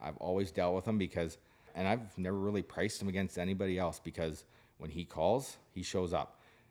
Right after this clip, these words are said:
And I actually have the building official compliment how well his work is.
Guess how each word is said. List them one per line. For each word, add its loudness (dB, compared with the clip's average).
And -2
I 4
actually 2
have 2
the -4
building 2
official -2
compliment -2
how -2
well -2
his -12
work -8
is. -12